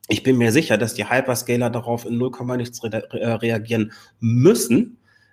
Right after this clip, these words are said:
wenn sie denn überhaupt eine Rolle in dem ganzen Business dann eben, äh, haben wollen. Und wer Banken kennt und die Datenmengen von Banken, der wird halt eben auch,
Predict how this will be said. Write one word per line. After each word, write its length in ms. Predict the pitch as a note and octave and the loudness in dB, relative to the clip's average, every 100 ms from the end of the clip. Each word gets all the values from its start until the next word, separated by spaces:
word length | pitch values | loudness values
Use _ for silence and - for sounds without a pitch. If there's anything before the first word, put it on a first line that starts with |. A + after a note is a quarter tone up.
| _ | _
wenn 200 | A#2+ C#3 | 2 4
sie 100 | C3+ | 4
denn 180 | B2+ C3 | 4 2
überhaupt 480 | A#2+ B2 A#2+ A#2 - | 2 0 0 -2 -2
eine 60 | |
Rolle 240 | A2 C#3 B2 | 0 0 -2
in 160 | G#2 | -4
dem 160 | G#2+ G#2+ | -6 -6
ganzen 320 | G#2 G#2 G#2+ | -6 -8 -10
Business 380 | G#2 G2+ G#2+ - | -10 -8 -8 -6
dann 180 | G#2 G2+ | -10 -8
eben, 420 | G2+ G#2 G#2 G2+ | -8 -6 -6 -6
äh, 60 | G#2 | -8
haben 1120 | G#2 G2+ G2+ F#2+ F#2 E2+ - G#2+ A2+ G#2+ G2+ | -8 -6 -8 -8 -8 -2 0 2 4 4 4
wollen. 200 | G#2 C3 - - - | 4 2 -2 -12 -4
Und 60 | G#2+ | 2
wer 100 | A#2 | 4
Banken 300 | A#2 C3+ C3 | 4 4 2
kennt 260 | - C3+ C3 | 2 2 2
und 140 | A#2 | 0
die 60 | A2+ | 2
Datenmengen 520 | A2+ - B2 A#2+ A#2+ | 2 2 0 0 0
von 180 | A#2 A2 | -2 0
Banken, 340 | A2+ B2 A#2+ - - - | 0 -2 -8 -12 -10 2
der 180 | A#2 G#2+ | 2 4
wird 320 | B2 - - | 2 2 0
halt 260 | B2 A2+ B2 | 0 0 -4
eben 240 | A#2+ A#2+ | -4 -4
auch, 400 | A#2 A#2+ B2 | -2 -4 -4